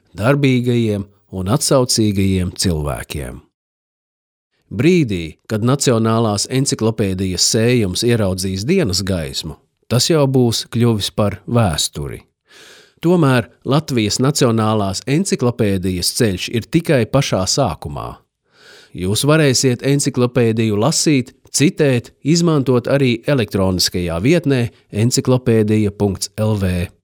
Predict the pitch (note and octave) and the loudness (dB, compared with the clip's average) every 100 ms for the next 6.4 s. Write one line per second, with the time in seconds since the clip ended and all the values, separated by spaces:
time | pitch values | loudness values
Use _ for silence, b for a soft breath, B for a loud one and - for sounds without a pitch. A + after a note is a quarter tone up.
0 | _ _ b b b b - D#3 D#3+ - | _ _ b b b b -2 0 2 0
1 | E3 F#2+ E2+ C#2 - D2+ D2 - F#2 F2 | 0 0 -2 -6 -6 -8 -10 -6 -4 -2
2 | A#2+ C3+ B2 G2 F#2 E2+ C3 - D3+ C#3 | -2 0 -2 -2 -6 -4 -4 0 0 0
3 | C#3 B2 A#2 B2+ D3 C3 A2+ - A#2 G#2+ | -2 0 0 0 0 0 -2 -2 -2 -2
4 | - _ - A#2+ G#2 B2 D3+ B2+ - A#2+ | -6 _ -6 -4 0 0 2 -2 0 0
5 | G2+ A2 G#2 E2 C#2 - C#2+ C2 - b | 2 2 2 0 -4 -8 -8 -10 -16 b
6 | b b F#2 | b b -6